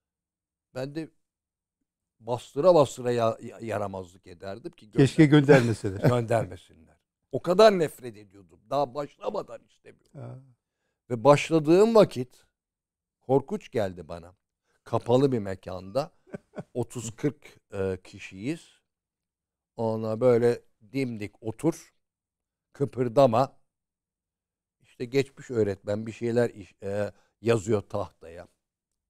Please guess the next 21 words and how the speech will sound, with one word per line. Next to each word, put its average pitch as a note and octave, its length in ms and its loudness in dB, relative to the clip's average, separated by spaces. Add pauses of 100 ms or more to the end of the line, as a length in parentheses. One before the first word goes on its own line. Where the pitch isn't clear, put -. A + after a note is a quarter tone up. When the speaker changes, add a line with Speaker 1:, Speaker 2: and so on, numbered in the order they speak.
(100)
Speaker 1:
Yapmacık, A#2 600 -4
her G3 160 8
şey C3 240 -8
suni. F2 400 -20 (380)
Speaker 2:
Hmm. G2+ 240 -18 (420)
Speaker 1:
Hiçbir D#3 240 -16
şey C#3 180 -12
tabii A2+ 460 -12
değil. D2 220 -20 (1400)
Ondan B2+ 520 2
sonra E3+ 260 -2
üçüncü F3+ 460 -6
gün F3 300 -2 (300)
kaçtım D3 580 -2
ben. E2+ 140 -20 (1500)
Pencereden C#3 760 2
baktığımda C#3+ 840 0
arkadaşlarım C#3 760 2
hayvan C#3 340 2
otlatıyorlardı, F#2+ 880 -10 (260)
e, - 40 -20